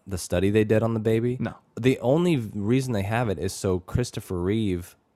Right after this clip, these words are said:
Speaker 1: can go downstairs with her at one point.
Speaker 2: Yeah, and see
Speaker 1: and
Speaker 2: it.
Speaker 1: she can be like, "Look what we've discovered."
Speaker 2: <laughs> And it zooms in, is like, "Ree!"
Speaker 1: Yeah, and it's this a-, this ugly alien in a tank, and you're like,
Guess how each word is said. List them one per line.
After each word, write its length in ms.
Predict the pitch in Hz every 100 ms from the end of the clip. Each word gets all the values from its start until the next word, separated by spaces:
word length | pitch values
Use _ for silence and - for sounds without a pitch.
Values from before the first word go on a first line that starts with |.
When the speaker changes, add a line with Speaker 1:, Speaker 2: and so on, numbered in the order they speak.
| -
Speaker 1:
can 160 | 95 92
go 120 | 101
downstairs 500 | 104 98 - 104 101
with 100 | 95
her 120 | 92
at 100 | 73
one 180 | 82 82
point. 240 | - 85
Speaker 2:
Yeah, 160 | 160 104
and 100 | 120
see 140 | -
Speaker 1:
and 80 | 120
Speaker 2:
it. 20 | -
Speaker 1:
she 100 | 117
can 100 | 104
be 100 | 101
like, 200 | 90 -
"Look 440 | 98 151 120 -
what 200 | 90 90
we've 220 | 95 98 120
discovered." 840 | 143 - - 202 160 147 139 113
Speaker 2:
<laughs> 20 |
And 180 | 131 131
it 80 | 127
zooms 420 | 131 147 143 139
in, 120 | 135
is 80 | 127
like, 140 | 120
"Ree!" 100 | - 466 508 508 480
Speaker 1:
Yeah, 280 | 117 135 120
and 120 | 101
it's 140 | 117 131
this 100 | 127
a-, 240 | - 127 127 208
this 160 | 131 -
ugly 440 | 123 156 156 135
alien 520 | 117 156 175 120 117
in 160 | 123 123
a 60 | 131
tank, 520 | - - 175 117 95
and 120 | 107
you're 120 | 110
like, 260 | 113 117 113